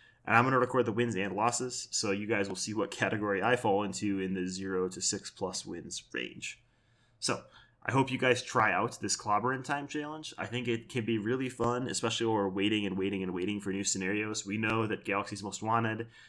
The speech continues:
is on the horizon, but that's still several months away. So if you really want a fun deck building challenge, I highly encourage you to do this. We'll keep Maria Hillbot up to date, so as new heroes release, um, at least as they say they're released on the F F G website,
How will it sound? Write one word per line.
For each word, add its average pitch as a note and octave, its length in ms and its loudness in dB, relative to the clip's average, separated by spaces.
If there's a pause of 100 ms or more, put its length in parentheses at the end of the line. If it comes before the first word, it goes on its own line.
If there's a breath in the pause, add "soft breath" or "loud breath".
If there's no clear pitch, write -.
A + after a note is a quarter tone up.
(180 loud breath)
is - 80 -6
on A2+ 160 6
the G#2+ 60 0
horizon, A#2 540 2 (300 loud breath)
but A2 100 -2
that's G2+ 180 -2
still A#2+ 160 2
several A#2+ 360 2
months A#2 240 0
away. F#2+ 300 0
So - 140 -6
if F#2+ 100 -12
you G#2 120 -2
really A#2+ 280 0
want A2 300 0
a - 40 -14
fun G2 260 -2
deck F#2+ 180 -6
building A2+ 240 -4
challenge, A#2 520 -4
I - 80 -14
highly A2 400 0
encourage A2 360 -2
you A2 100 0
to G2 60 -2
do G#2+ 120 -2
this. A#2 320 -4 (440 loud breath)
We'll B2 120 4
keep C#3 280 2
Maria A#2 340 4
Hillbot A#2+ 640 2 (200)
up A#2 140 -2
to G#2+ 80 -4
date, C#3+ 360 0
so G2 260 2
as G2+ 280 -2
new A2+ 140 0
heroes A#2 460 4
release, G#2+ 600 -2
um, F#2+ 220 -2
at F#2 80 -6
least G#2 180 -4
as G2 120 -2
they F#2+ 120 -2
say G#2 220 -2
they're G#2 140 0
released G#2+ 320 -2
on G2 80 -4
the F#2 80 -4
F G#2 100 -4
F G#2+ 100 -12
G G2 120 -8
website, G#2 360 -6